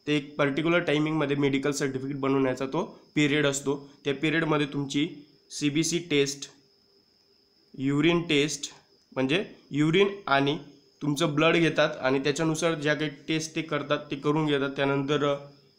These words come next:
उंची वगैरे measurement किंवा काय त्रास होतो ते जाणून घेतात ते. तर त्यावेळी जर समजा तुम्हाला काही अडचण असेल, अ, अ, health related, तर काय करायचं, शंभर एक रुपये त्यांना देऊन टाकायचं,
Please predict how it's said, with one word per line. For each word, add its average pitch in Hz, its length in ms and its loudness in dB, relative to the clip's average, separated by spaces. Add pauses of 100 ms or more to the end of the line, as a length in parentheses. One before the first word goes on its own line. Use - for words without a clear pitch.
(520)
उंची 151 340 0
वगैरे 147 300 4
measurement 139 680 2
किंवा 135 360 2 (500)
काय 147 120 2
त्रास 139 340 2
होतो 135 160 0
ते 139 160 -2
जाणून 143 360 2
घेतात 139 240 0
ते. 143 420 -4 (240)
तर 143 80 0
त्यावेळी 175 540 4 (680)
जर 156 140 2
समजा 151 320 4
तुम्हाला 156 320 2
काही 151 240 0
अडचण 139 340 2
असेल, 156 320 -2 (380)
अ, 123 280 -2 (240)
अ, 131 160 2
health 156 340 2
related, 151 460 2 (400)
तर 131 100 -4
काय 156 240 2
करायचं, 151 480 0 (720)
शंभर 156 380 2
एक 160 140 4
रुपये 151 240 0
त्यांना 147 240 2
देऊन 151 280 2
टाकायचं, 139 500 0